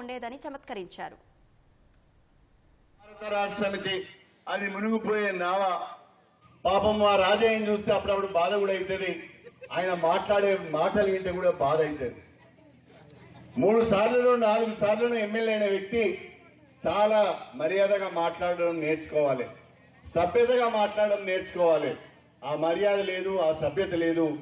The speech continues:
Speaker 2: పిచ్చి పిచ్చిగా ఇష్టం ఉన్నట్టు మాట్లాడుతున్నాడు. కానీ ఆయన చూస్తే నాకు ఎందుకు జాలి వేస్తున్నదంటే, నేను బీఆర్ఎస్ నుంచి కాంగ్రెస్ పార్టీలోకి వచ్చిన, గన్పూర్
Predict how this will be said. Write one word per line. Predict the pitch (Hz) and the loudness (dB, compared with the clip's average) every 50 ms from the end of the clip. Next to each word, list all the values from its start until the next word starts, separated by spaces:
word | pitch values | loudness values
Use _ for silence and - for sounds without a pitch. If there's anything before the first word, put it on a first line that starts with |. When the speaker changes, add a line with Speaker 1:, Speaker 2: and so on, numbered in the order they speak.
| - - - - - - - - - | -12 -16 -20 -20 -20 -20 -20 -14 -10
Speaker 2:
పిచ్చి | - 214 208 - - 214 208 196 | -8 -8 -8 -6 -6 -6 -6 -6
పిచ్చిగా | 202 202 - 214 208 214 208 190 180 - - - - 151 | -8 -10 -10 -2 0 2 2 2 2 -2 -4 -8 -14 -14
ఇష్టం | 156 - 196 185 180 | -8 -6 -4 -4 -2
ఉన్నట్టు | 175 165 156 160 165 151 147 | -2 -2 -4 -4 -4 -6 -6
మాట్లాడుతున్నాడు. | 143 139 143 143 131 123 - 131 123 117 104 101 - - - - - - - - - - - | -4 -2 0 0 0 0 -2 -4 -8 -8 -8 -8 -12 -16 -20 -20 -20 -20 -20 -20 -8 -4 -2
కానీ | 165 202 214 208 214 | 0 2 4 4 4
ఆయన | 214 214 214 208 214 | 4 2 2 0 0
చూస్తే | 247 247 - 254 240 240 226 | -2 0 0 0 0 0 -2
నాకు | 214 220 220 226 | -4 -4 -4 -4
ఎందుకు | 240 254 247 254 220 233 | -4 -6 -6 -4 -2 0
జాలి | 226 220 226 226 | 0 2 2 2
వేస్తున్నదంటే, | 220 196 208 220 208 208 208 196 185 180 175 202 220 254 277 262 - - - - - - - _ _ _ _ _ _ _ - | 2 0 -2 -4 -2 -2 -2 -2 -2 -2 -2 0 0 0 0 0 -2 -4 -8 -18 -20 -20 -20 _ _ _ _ _ _ _ -6
నేను | - 180 214 208 202 - 185 | -4 -2 -2 -2 -4 -4 -2
బీఆర్ఎస్ | 202 220 220 220 208 208 202 - - 196 | 0 2 4 4 4 2 0 -2 -8 -12
నుంచి | 196 185 - - 233 254 269 240 - - - - - - _ _ _ _ _ _ _ 156 | -12 -8 -2 0 0 2 2 0 -2 -4 -10 -20 -20 -20 _ _ _ _ _ _ _ -4
కాంగ్రెస్ | 160 170 185 190 185 185 170 - - 165 | -4 -2 -4 -6 -8 -8 -10 -6 -2 0
పార్టీలోకి | 160 160 160 160 160 156 156 - 311 131 | 0 0 0 -2 -8 -8 -8 -8 -8 -8
వచ్చిన, | - - 123 117 104 - - - - _ _ _ _ _ _ _ _ - - - - - - - | -10 -10 -14 -14 -14 -16 -16 -20 -20 _ _ _ _ _ _ _ _ -20 -20 -20 -20 -8 -2 0
గన్పూర్ | 180 208 214 208 - 220 233 233 220 | 2 2 2 2 2 2 2 2 0